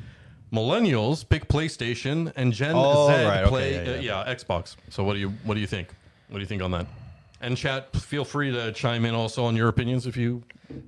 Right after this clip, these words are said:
Speaker 2: This
Speaker 1: agree or
Speaker 2: is an
Speaker 1: disagree.
Speaker 2: interesting battle 'cause I've never been one for one or the other.
Speaker 1: Mm-hmm.
Speaker 2: I mean, they both put out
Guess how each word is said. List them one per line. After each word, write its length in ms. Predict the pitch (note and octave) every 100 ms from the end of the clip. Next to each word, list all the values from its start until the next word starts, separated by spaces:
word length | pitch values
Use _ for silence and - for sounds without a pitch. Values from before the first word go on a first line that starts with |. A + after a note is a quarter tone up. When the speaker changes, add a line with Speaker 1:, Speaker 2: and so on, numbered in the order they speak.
| G#2+
Speaker 2:
This 200 | C3 F#3+
Speaker 1:
agree 140 | A#2+
or 60 | B2
Speaker 2:
is 0 |
an 40 |
Speaker 1:
disagree. 320 | A2+ C#3 C3 C3
Speaker 2:
interesting 420 | B2 B2+ - A2
battle 240 | G#2+ G2+
'cause 200 | F#2+ G2+
I've 160 | G2+ G#2
never 480 | G2+ G2+ G#2 G#2 G#2
been 580 | F2+ F#2+ F#2+ F#2+ F#2 - _ _ _ _ _ _ _ _ _
one 640 | - G2+ G2 G2+ G2+ F#2+
for 580 | - - F#2+ F2+ F2 - -
one 360 | - G#2 G#2+ G#2+
or 80 | G2
the 140 | F2+
other. 300 | F2 A#2 D3+ _
Speaker 1:
Mm-hmm. 200 | G#2+ F#2 D3
Speaker 2:
I 100 | G#2+
mean, 240 | A2 G#2+
they 100 | G#2+
both 420 | G#2 G#2 A#2+ A#2+ -
put 220 | B2 G2+
out 540 | G2 G2 F#2 - -